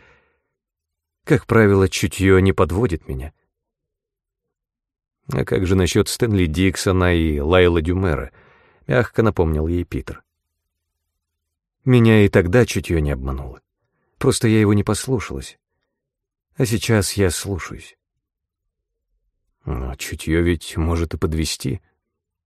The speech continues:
"Всегда можно ошибиться, даже если ждать очень долго".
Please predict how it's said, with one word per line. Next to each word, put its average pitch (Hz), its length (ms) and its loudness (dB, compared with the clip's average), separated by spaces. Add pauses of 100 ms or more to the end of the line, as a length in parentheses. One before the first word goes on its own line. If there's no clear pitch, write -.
(440)
"Всегда 123 460 0
можно 82 300 0
ошибиться, 69 520 -8
даже 127 260 0
если 110 320 2
ждать 90 380 2
очень 78 360 -6
долго". 67 340 -8